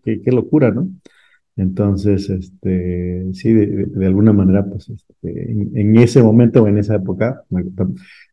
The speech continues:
tampoco, o sea, tampoco es tanto, pero <clears throat> en temas de tecnología y, y demás, pues son,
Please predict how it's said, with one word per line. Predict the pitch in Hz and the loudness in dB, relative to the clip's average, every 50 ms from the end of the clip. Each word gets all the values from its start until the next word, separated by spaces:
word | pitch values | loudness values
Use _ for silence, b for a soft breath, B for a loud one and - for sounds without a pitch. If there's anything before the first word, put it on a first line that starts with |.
| _ - | _ 2
tampoco, | - 117 113 135 143 147 156 147 139 143 | 2 4 4 6 6 8 8 6 6 4
o | 143 | 2
sea, | - - 131 | 0 0 2
tampoco | - 120 123 107 127 135 170 | 4 4 4 4 6 6 6
es | 160 - | 4 6
tanto, | - 139 131 131 135 165 180 180 - | 6 6 6 8 8 6 6 6 4
pero | 117 110 107 104 101 113 - | 4 4 4 4 2 0 -2
<clears throat> | - | 0
en | - - - 175 180 147 - - 113 107 104 | 4 6 8 8 8 8 6 2 0 -2 -2
temas | 98 123 120 123 131 | -2 0 0 2 2
de | 117 110 - | 2 2 0
tecnología | - 113 107 104 101 98 98 95 98 - 107 110 113 110 104 101 101 110 - _ _ - | 0 -4 -4 -4 -4 -6 -6 -8 -4 0 2 4 4 4 2 0 -4 -6 -8 _ _ -8
y, | 147 120 110 - - 113 | -4 -4 -4 -2 0 0
y | 107 | 2
demás, | 104 98 95 98 117 139 131 | 2 2 2 4 2 2 0
pues | - - - | -2 -6 -6
son, | - 107 98 104 - - | -4 -2 -2 -2 -4 -6